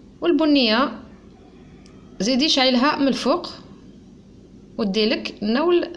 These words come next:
اللون الذهبي أو البني. بزاف بنان، بزاف شابين، وصفة ناجحة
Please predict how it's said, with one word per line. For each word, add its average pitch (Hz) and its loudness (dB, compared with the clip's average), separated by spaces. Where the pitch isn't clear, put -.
اللون 294 0
الذهبي 220 0
أو 285 2
البني. 196 0
بزاف 185 -4
بنان، 190 0
بزاف 165 -4
شابين، 202 -2
وصفة 175 -2
ناجحة 240 -2